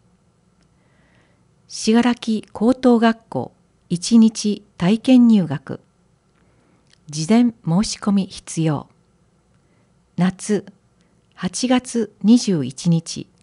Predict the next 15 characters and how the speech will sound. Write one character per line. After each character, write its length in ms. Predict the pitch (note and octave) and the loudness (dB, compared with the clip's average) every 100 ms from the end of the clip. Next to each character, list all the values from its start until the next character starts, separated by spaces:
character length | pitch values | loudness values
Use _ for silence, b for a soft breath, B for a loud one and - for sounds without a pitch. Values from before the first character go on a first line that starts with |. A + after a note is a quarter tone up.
| - | -10
火 140 | - | -4
曜 220 | F3+ G#3 E3 | 0 0 -2
日、 180 | - - _ _ _ _ _ _ _ _ _ _ - | -6 -16 _ _ _ _ _ _ _ _ _ _ 2
二 180 | A3 C4 | 4 4
十 240 | A3+ E3+ | 2 0
二 140 | E3 | 2
日 400 | F3 D#3+ - - - _ | 0 -2 -6 -16 -18 _
水 380 | - - G#3 G#3+ | -10 -4 -2 0
曜 180 | G3+ D3+ | 0 0
日。 160 | B2 - _ _ _ _ _ _ _ _ _ _ _ _ - | -6 -16 _ _ _ _ _ _ _ _ _ _ _ _ -4
秋、 440 | A3 - - - _ _ _ _ _ _ | -4 -4 -12 -14 _ _ _ _ _ _
十 300 | D#3+ F3+ A#3 | -10 -2 2
一 260 | C4 B3+ - | 2 0 -2
月 300 | B3 - D3 | -2 -2 -4
三 160 | D3+ | -4